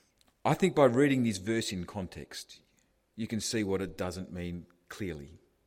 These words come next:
I know that's a negative, but you can see what it doesn't mean. When Jesus says, "Do not judge," he is not saying, "Don't ever make any discernments whatsoever."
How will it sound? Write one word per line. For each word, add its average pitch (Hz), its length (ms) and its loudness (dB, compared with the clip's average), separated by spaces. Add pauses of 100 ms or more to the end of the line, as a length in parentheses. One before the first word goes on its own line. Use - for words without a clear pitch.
(140)
I 95 60 -8
know 95 100 -4
that's 95 200 -6
a 98 40 -6
negative, 95 520 -6 (440)
but - 160 -4
you 110 140 -2
can 117 180 -2
see 113 320 0
what 107 180 0
it 107 240 -4
doesn't 104 400 -4
mean. 73 380 -12 (640)
When 117 160 2
Jesus 160 580 4
says, 101 240 2
"Do 120 240 0
not 120 240 0
judge," 80 480 -4 (240)
he 117 300 2
is 101 120 -2
not 123 360 0
saying, 80 720 -4 (680)
"Don't 101 280 0
ever 117 260 2
make 101 320 0
any 104 280 0
discernments 95 760 -2
whatsoever." 82 640 -2